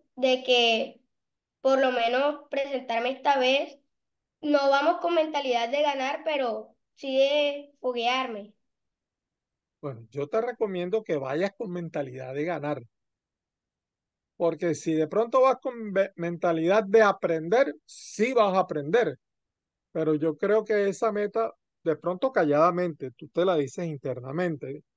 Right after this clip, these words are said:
Speaker 2: Es, es una recomendación mía. No tiene, no
Speaker 1: Ok.
Speaker 2: tienes que seguir mi recomendación. Yo voy a ganar, o mínimo voy a meterme dentro de los cinco. Porque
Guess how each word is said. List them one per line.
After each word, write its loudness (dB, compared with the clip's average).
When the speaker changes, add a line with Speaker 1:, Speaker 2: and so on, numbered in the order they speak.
Speaker 2:
Es, -14
es -12
una -4
recomendación -8
mía. -10
No -14
tiene, -6
no 0
Speaker 1:
Ok. -2
Speaker 2:
tienes 2
que 2
seguir 0
mi -2
recomendación. -6
Yo -6
voy 4
a 8
ganar, 4
o 2
mínimo 2
voy 0
a -2
meterme -4
dentro -4
de -8
los -12
cinco. -8
Porque -6